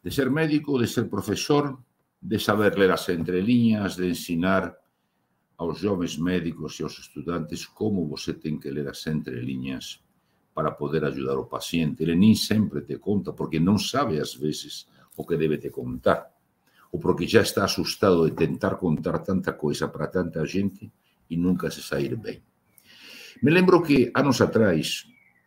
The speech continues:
talvez duas décadas atrás, nós tínhamos um ambulatório de atenção primária,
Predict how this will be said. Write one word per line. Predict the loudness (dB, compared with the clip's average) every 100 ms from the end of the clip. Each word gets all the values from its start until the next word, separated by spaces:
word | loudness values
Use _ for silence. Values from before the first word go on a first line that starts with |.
| _ _ _
talvez | -2 -2 -2
duas | 2 2 2 -2
décadas | -4 -4 -8 -8
atrás, | -8 -4 -4 -4
nós | -4
tínhamos | -2 -2 -2 -2
um | -2
ambulatório | 0 -2 -4 -2 -2 -2 -4
de |
atenção | -4 -6 -10 -6 -6
primária, | -6 -8 -6 -4 -4 -6